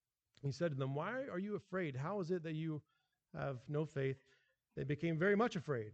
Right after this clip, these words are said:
and said to one another, 'Who then is this, that even the wind and the sea obey him?'" So they hop in a boat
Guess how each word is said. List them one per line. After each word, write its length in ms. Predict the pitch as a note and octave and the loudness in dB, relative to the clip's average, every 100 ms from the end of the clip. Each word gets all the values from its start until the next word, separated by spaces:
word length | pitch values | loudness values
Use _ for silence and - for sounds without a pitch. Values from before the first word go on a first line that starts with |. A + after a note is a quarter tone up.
| B2 | -10
and 120 | B2+ | -4
said 200 | E3 E3+ | -2 0
to 60 | D#3+ | 2
one 160 | D3+ | 2
another, 420 | D3 C#3+ D3 D3 - _ _ _ - | 4 4 4 4 0 _ _ _ -2
'Who 180 | C4 | 2
then 180 | B3 G#3+ | 4 6
is 140 | F#3 C3+ | 4 2
this, 520 | D3+ A2+ - - - | -2 -2 -14 -16 -6
that 120 | C#3+ | -2
even 260 | C#3 D#3+ D3 | 0 2 2
the 80 | C3 | 2
wind 280 | C#3 D#3+ D#3+ | 2 2 2
and 80 | |
the 40 | C#3 | 0
sea 280 | - D3 C3+ | -2 0 0
obey 300 | A#2+ B2 A#2 | 2 0 0
him?'" 160 | A2 - _ _ _ _ _ _ _ _ _ _ _ _ | -4 -10 _ _ _ _ _ _ _ _ _ _ _ _
So 160 | - F#3 | 0 6
they 120 | E3+ | 6
hop 240 | D#3 B3+ C4+ | 8 6 6
in 80 | |
a 60 | B3+ | 6
boat 300 | F3+ F#3 | 8 8